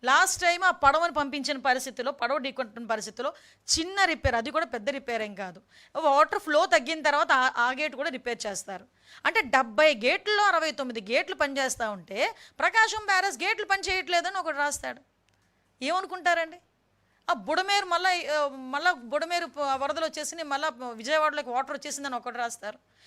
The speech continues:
నేను ఎందుకు మాట్లాడుతున్నానంటే ఇప్పటికే ఇలాంటి వాటి మీద ప్రచారాలు, ఇలాంటి ప్రచారాల మీద అడ్డుకట్ట వేయాలి. గవర్నమెంట్ మీద ఏదైతే వీళ్ళు దుష్ప్రచారాలు చేస్తున్నారో వీటి మీద ఎట్టి పరిస్థితుల్లోని కూడా మేము అడ్డుకట్ట వేయాల్సిన బాధ్యత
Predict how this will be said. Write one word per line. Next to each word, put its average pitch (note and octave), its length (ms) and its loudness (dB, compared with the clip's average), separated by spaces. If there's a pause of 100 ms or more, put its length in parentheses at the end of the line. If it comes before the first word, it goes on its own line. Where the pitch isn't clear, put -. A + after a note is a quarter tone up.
(200)
నేను D4 140 2
ఎందుకు F#4+ 200 -2
మాట్లాడుతున్నానంటే E4+ 640 2
ఇప్పటికే E4+ 560 -4
ఇలాంటి E4+ 320 0
వాటి E4+ 200 0
మీద D#4 160 -10
ప్రచారాలు, E4 640 -4
ఇలాంటి D#4 360 -6
ప్రచారాల C#4+ 540 -6
మీద C4+ 200 -8
అడ్డుకట్ట B3+ 400 -8
వేయాలి. G3+ 560 -8 (880)
గవర్నమెంట్ F4 800 -2
మీద E4+ 220 -6
ఏదైతే E4 420 -2
వీళ్ళు D4 180 -8
దుష్ప్రచారాలు D#4+ 840 0
చేస్తున్నారో B3 440 -4
వీటి C#4 220 -10
మీద C#4 160 -6
ఎట్టి B3 220 -6
పరిస్థితుల్లోని C#4 680 -6
కూడా C#4 160 -6
మేము D4+ 100 -4
అడ్డుకట్ట C4+ 380 -4
వేయాల్సిన B3+ 440 -4
బాధ్యత B3+ 680 0